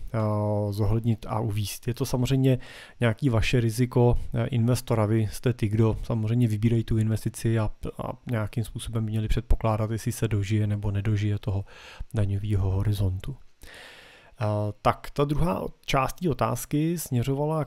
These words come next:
k tomu, jak je to teda s tou ztrátou a ziskem, jak se to vůči sobě započítává. Takže pokud, a,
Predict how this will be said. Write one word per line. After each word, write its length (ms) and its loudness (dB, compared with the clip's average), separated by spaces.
k 380 0
tomu, 260 2
jak 140 0
je 60 -4
to 120 -4
teda 240 0
s 180 -6
tou 300 0
ztrátou 640 -4
a 60 2
ziskem, 720 0
jak 180 -6
se 120 -6
to 120 0
vůči 240 -2
sobě 540 2
započítává. 920 2
Takže 220 2
pokud, 480 4
a, 400 0